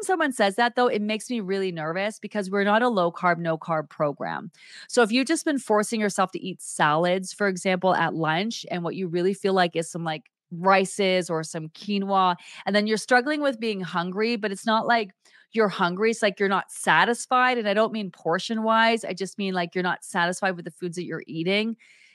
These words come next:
That's because you're probably not making your food choices nutrient rich. And a big part of making your food choices nutrient rich are being in tune in the moment and making sure if you're feeling like rice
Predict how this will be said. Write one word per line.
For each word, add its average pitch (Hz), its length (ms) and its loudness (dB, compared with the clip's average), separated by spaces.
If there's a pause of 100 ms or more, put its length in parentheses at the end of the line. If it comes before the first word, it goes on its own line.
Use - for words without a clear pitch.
(160)
That's 202 280 6
because 190 280 -2
you're 196 100 0
probably 202 480 2
not 180 180 2
making 175 280 -6
your 170 100 -6
food 175 180 -6
choices 170 380 -4
nutrient 160 500 -8
rich. 170 340 -2
And 175 120 -4
a 175 40 -4
big 196 200 -4
part 208 180 4
of 185 120 2
making 180 260 -4
your 175 40 -6
food 175 160 -10
choices 170 320 -6
nutrient 165 380 -8
rich 190 280 0
are 170 120 0
being 190 220 0
in 185 120 -4
tune 175 240 -6
in 170 180 -8
the 160 60 -4
moment 180 500 0
and 175 100 -8
making 175 260 -6
sure 208 160 -2
if 185 80 -4
you're 175 80 -4
feeling 226 260 -4
like 190 180 2
rice 170 340 4